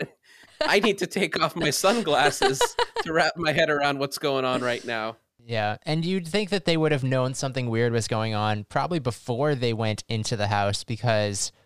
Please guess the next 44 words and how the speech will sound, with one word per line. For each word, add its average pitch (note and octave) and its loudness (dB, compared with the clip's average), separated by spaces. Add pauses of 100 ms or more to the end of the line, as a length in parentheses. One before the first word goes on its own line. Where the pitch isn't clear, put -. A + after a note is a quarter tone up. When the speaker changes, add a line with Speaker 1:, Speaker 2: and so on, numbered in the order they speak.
(180)
Speaker 3:
all C#3+ 4
these F3 2
people F3+ 2
didn't, C#3+ 0
or C3+ -2
maybe G3 -2
they B3+ 0
did. A#3 0
Maybe D#3+ 0
they G3 2
did F3 -2
just C3 0
walk A#2 2
up B2+ 2
to C3 0
the A#2 4
house, A#2 2
Speaker 2:
<laughs> - -10
Speaker 3:
but, C#3 0
you E3+ 2
know, D#3+ 2 (380)
you'd D#3+ -2
think F3 0
there'd D#3 2
be, D3+ 4
like, C3+ 4
cars E3 2
and D#3+ 0
cars D3 2
in C#3+ 0
the B2+ 2
driveway. B2+ 2 (380)
All C#3 4
these C3+ 0
people G#2+ -2
just - -6 (300)
trying B2+ 0
to A#2+ -2
buy G#2+ 2
Lizzie's G#2+ -4
stuff G#2 -2
off G2+ -2
of G2 -6
Matt. F#2+ -4